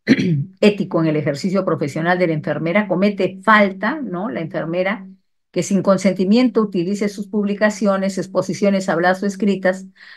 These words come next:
los, con nombres de pacientes, fotografías, datos que puedan identificar o lesionar la individualidad. No podemos tomar una foto si la persona no aprobó.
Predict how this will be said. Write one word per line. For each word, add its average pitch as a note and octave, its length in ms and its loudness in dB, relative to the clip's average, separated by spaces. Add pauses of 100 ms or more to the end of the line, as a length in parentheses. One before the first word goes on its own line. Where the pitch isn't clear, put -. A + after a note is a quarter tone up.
los, F3 220 4
con E3+ 280 2
nombres G#3+ 340 6
de G3+ 100 4
pacientes, G#3 800 4
fotografías, G3+ 760 -2
datos G#3 280 0
que F#3+ 120 -4
puedan G#3 260 0
identificar F#3+ 680 -2
o G#3 60 0
lesionar F#3 640 -4
la G3 100 -6
individualidad. E3 680 -4
No B3 240 -4
podemos A3+ 520 -2 (440)
tomar F#3 300 -2
una G#3 320 -2
foto A3 300 -2
si G3+ 200 -4
la D3 160 -2
persona F3+ 460 -4
no E3+ 280 -2
aprobó. D#3+ 640 0